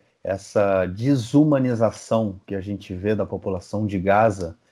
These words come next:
não só de Gaza, da Cisjordânia também, de uma forma geral, porque a violência na Cisjordânia, a violência em Gaza, ela tem,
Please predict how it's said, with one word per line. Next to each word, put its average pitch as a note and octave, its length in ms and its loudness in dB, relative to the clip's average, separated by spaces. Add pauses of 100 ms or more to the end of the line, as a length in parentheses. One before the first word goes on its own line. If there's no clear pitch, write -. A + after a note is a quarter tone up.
não D#3+ 120 2
só G3 100 4
de F3 100 4
Gaza, C3 340 6
da G2 80 -6
Cisjordânia A2+ 600 -2
também, G#2 400 -6
de F#2+ 60 -8
uma F#2 160 -6
forma G#2 280 0
geral, F#2 300 2
porque G2 460 -4 (260)
a F#2+ 80 2
violência G#2+ 500 2
na A2+ 120 0
Cisjordânia, G#2 880 2 (240)
a G#2+ 80 2
violência A#2 460 2
em A#2 60 4
Gaza, B2 360 6
ela A#2+ 140 6
tem, A2+ 440 -4